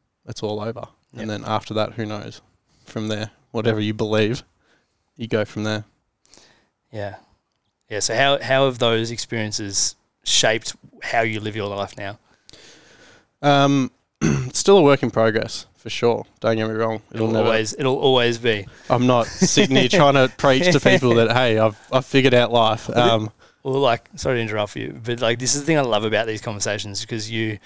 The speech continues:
Speaker 2: you have it, and, like, you have these conversations with skin in the game. We're not talking from the finish line. Like,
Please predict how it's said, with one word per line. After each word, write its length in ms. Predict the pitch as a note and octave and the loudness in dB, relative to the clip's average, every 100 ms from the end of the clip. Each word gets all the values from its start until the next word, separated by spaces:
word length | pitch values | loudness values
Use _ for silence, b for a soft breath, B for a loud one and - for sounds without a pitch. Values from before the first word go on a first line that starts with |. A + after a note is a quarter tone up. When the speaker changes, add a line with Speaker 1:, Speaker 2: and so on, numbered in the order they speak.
| B B B | B B B
Speaker 2:
you 100 | B2 | -10
have 280 | - C3 C3+ | -2 -2 0
it, 180 | C#3+ - _ _ _ _ _ _ _ _ _ _ _ _ - | -2 -4 _ _ _ _ _ _ _ _ _ _ _ _ -18
and, 460 | C#4 D3 C#3 D3 | -10 -8 -6 -4
like, 220 | C3 A#2 C3+ | -2 -2 -4
you 80 | |
have 300 | G#2+ C3 B2+ | -2 -2 -2
these 200 | C#3 B2+ | -4 -4
conversations 600 | - A#2 G#2+ A#2 - A2 | -4 -4 -2 -2 -2 -4
with 120 | A#2 G#2+ | -2 -2
skin 200 | - A#2 | -2 -4
in 80 | |
the 80 | G#2+ | -4
game. 340 | G2+ G#2+ F3 G#3 b b _ _ _ _ | -4 -4 -4 -10 b b _ _ _ _
We're 120 | B2 | -2
not 260 | B2+ C3 - | 0 0 0
talking 240 | - A#2+ A2+ | 0 -2 -4
from 120 | A2+ | -8
the 60 | G#2+ | -8
finish 300 | A#2 A2+ - | -6 -6 -4
line. 320 | A2 A2 A2 | -2 -2 -2
Like, 160 | G#2 | -4